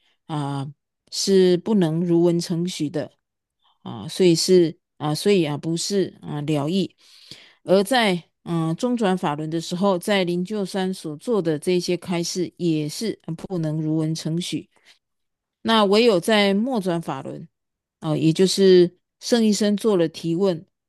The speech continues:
佛陀对他，啊，所做的这个回答，啊，也就是解深密经里面所说的，啊，也就是末转法轮，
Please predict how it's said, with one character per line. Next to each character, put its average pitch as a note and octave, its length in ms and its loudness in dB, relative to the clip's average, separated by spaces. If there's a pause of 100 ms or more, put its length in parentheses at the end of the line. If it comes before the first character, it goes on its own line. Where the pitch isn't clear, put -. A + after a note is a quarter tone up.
(160)
佛 E3+ 260 -2
陀 D#3+ 400 -4 (680)
对 G3+ 200 0
他， F3+ 440 -4 (480)
啊， D3 340 -10
所 D#3 240 -4
做 G#3 220 4
的 E3 140 2
这 F#3 120 0
个 E3+ 100 2
回 D3 240 -2
答， C3+ 220 -4 (100)
啊， C#3+ 120 -8
也 D3+ 160 -4
就 E3 140 -2
是 E3 280 0
解 D#3 200 -2
深 F#3 180 0
密 F#3+ 200 2
经 F3+ 440 -4 (580)
里 D#3+ 140 -4
面 E3+ 280 0 (340)
所 E3 240 0
说 G3+ 240 4
的， F#3 300 0
啊， D3+ 100 -2
也 D3 140 -2
就 E3+ 120 0
是 F3 280 2
末 A3 260 2
转 D#3 200 -2
法 B2+ 200 -8
轮， D3+ 180 -12